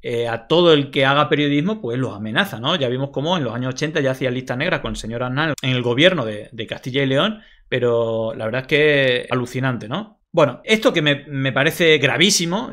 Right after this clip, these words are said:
decir, que estemos financiando durante décadas, eh, y convirtiéndolo en un tipo multimillonario, como vamos a, a ver, a un tipo que se dedica a esto, ¿no? Y evidentemente,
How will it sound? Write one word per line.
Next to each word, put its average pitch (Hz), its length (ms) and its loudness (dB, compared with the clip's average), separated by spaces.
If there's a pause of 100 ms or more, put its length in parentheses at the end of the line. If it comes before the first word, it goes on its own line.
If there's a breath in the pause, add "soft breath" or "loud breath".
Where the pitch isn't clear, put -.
decir, - 120 -12
que 117 220 -2
estemos 151 340 0
financiando 143 1040 0
durante 131 720 0
décadas, 127 520 2 (380 soft breath)
eh, 123 320 -2
y 131 200 0
convirtiéndolo 139 720 4
en 127 180 4
un 151 160 0
tipo 156 220 0
multimillonario, 139 760 0
como 117 220 -4
vamos 143 180 0
a, 143 160 4
a 135 220 -2
ver, 185 180 6
a 147 60 4
un 147 120 2
tipo 160 240 0
que - 80 2
se - 160 -2
dedica 135 460 -4
a 123 160 2
esto, 208 240 0
¿no? 190 160 0
Y 175 140 0
evidentemente, 139 760 0